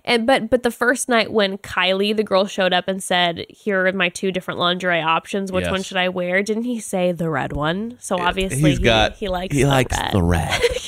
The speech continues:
Speaker 1: Yeah.
Speaker 2: The guy likes the red.
Speaker 1: He likes the red. He liked a Rachel in the red.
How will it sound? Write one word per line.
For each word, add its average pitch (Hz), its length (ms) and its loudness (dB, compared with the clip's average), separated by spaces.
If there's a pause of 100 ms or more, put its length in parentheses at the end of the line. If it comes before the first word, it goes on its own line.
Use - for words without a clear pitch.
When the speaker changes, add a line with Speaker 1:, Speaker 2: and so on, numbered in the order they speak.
(120)
Speaker 1:
Yeah. 370 80 4 (180)
Speaker 2:
The 117 100 2
guy 185 260 4
likes 165 380 4
the 127 140 2
red. 92 420 2
Speaker 1:
He 247 80 -2
likes 220 280 0
the - 100 -8
red. - 260 -2
He 220 240 -6
liked 190 360 0 (220)
a 190 140 -4
Rachel 190 580 -2
in 180 160 -4
the 185 80 -6
red. 190 400 -4